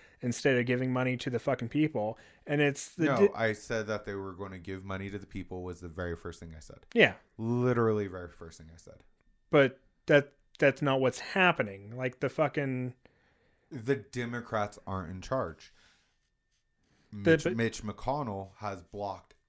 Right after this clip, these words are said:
Speaker 2: everything that the Democrats have
Speaker 1: Mitch
Speaker 2: put
Speaker 1: McConnell
Speaker 2: forward.
Speaker 1: just needs to fucking die. His face just
Speaker 2: So
Speaker 1: needs to fall the fuck off the rest of the way. And he just, like, I, who, like, what,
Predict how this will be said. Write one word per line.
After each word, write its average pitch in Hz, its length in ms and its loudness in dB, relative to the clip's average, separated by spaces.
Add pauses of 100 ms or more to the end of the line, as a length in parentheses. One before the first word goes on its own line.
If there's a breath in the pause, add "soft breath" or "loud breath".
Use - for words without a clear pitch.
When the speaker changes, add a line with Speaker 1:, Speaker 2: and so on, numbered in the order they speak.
(140)
Speaker 2:
everything 104 560 -8
that 92 180 -8
the - 60 -20
Democrats 92 580 -12
have - 220 -12
Speaker 1:
Mitch 349 180 2
Speaker 2:
put 302 120 4
Speaker 1:
McConnell 247 140 8
Speaker 2:
forward. 214 140 4
Speaker 1:
just 185 160 -2
needs 202 200 4
to 170 80 -2
fucking 147 320 4
die. 117 240 2
His 175 200 2
face 220 260 6
just 208 160 2
Speaker 2:
So - 60 -8
Speaker 1:
needs 196 160 2
to 180 60 -2
fall 180 200 2
the 160 60 -6
fuck - 260 0
off 143 380 4 (440 soft breath)
the 143 80 0
rest 143 240 6
of - 40 -6
the 151 80 2
way. 117 420 2 (440 soft breath)
And 120 540 0 (420)
he 175 160 0
just, 160 220 0 (140)
like, 185 260 0
I, 240 160 4 (260)
who, 302 360 6 (160)
like, 185 200 6
what, 220 420 2